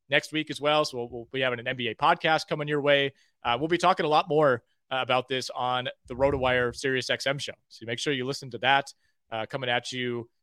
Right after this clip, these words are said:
seven to nine P M Central, Monday through Friday. John, we'll, we'll have you on there next week. I know you'll be doing a lot of research over the weekend, over these next couple of days,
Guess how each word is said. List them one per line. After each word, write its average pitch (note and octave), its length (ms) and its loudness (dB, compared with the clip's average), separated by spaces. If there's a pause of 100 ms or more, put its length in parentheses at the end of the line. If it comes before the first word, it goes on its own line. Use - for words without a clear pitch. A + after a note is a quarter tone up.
(160)
seven E3 280 0
to D3+ 60 2
nine C#3 240 2
P C#3 160 -4
M A#2 100 -6
Central, A2+ 540 -4 (320)
Monday B2 240 0
through G#2 200 -16
Friday. C#3+ 520 4
John, C3+ 320 0
we'll, B2 240 -6
we'll B2+ 100 -2
have C3+ 180 2
you C3+ 140 0
on C3 140 2
there B2+ 300 0 (280)
next B2+ 280 -2
week. C3 220 -2
I A2 160 -2
know A#2+ 100 -4
you'll A#2+ 120 -4
be A#2+ 80 -10
doing B2+ 180 -4
a A2+ 40 -4
lot A#2+ 140 0
of A2+ 60 -8
research B2+ 480 -2 (320)
over B2 160 -4
the A2+ 80 -8
weekend, C#3+ 460 0
over B2 140 -2
these B2 200 -8
next B2+ 180 -2
couple B2+ 260 -6
of A2+ 60 -4
days, B2 400 2